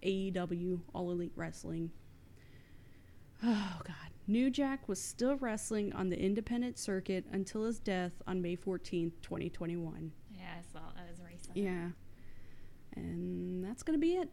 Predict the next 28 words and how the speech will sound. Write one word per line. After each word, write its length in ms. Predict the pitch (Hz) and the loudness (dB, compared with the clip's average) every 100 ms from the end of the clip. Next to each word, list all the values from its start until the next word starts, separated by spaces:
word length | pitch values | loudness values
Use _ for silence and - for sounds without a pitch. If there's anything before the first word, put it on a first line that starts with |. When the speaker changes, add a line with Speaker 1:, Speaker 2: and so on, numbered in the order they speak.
| - | -4
Speaker 1:
Anything 320 | 214 226 247 | -2 0 2
you'd 100 | 247 | 2
like 200 | 254 262 | 2 0
to 80 | - | -2
add? 260 | 294 302 302 - - - - - - - | -2 -2 -6 -8 -10 -10 -10 -14 -14 -8
Speaker 2:
I 140 | 240 254 | -4 -2
mean, 220 | 285 262 | -2 -2
I 180 | 262 311 - - - - - - | -4 -6 -10 -18 -18 -18 -14 -10
would 100 | 285 | -8
just 180 | 294 285 | -8 -6
like 160 | 285 269 | -6 -6
to 60 | |
point 200 | 254 294 | -8 -4
out 160 | 285 277 | -4 -4
that, 140 | - | -6
like, 160 | - - | -8 -10
it's 160 | 240 - | -10 -10
clearly 480 | - 302 277 226 202 | -8 -4 -4 -4 -6
not 260 | 196 190 - - - - - - - - - | -4 -6 -8 -14 -14 -14 -12 -14 -16 -12 -4
all 240 | 196 185 190 | -2 -2 -4
fake, 400 | 151 - 175 - - | -8 -8 -8 -12 -10
considering 840 | 196 190 202 185 170 160 170 180 - - - | -8 -6 -6 -6 -6 -6 -8 -10 -12 -12 -8
how 160 | 190 | -6
many 260 | 190 180 175 | -6 -6 -8
wrestlers 680 | 165 170 175 165 165 175 - - - - | -8 -8 -8 -8 -8 -10 -14 -14 -12 -8
have 400 | 175 156 156 156 156 160 - - - - - - - - - - - - - | -6 -6 -6 -8 -10 -12 -10 -6 -4 -6 -8 -10 -14 -18 -20 -18 -18 -18 -12
brain 220 | 180 - | -10 -10
damage. 600 | - - - 196 - - | -10 -12 -12 -14 -12 -14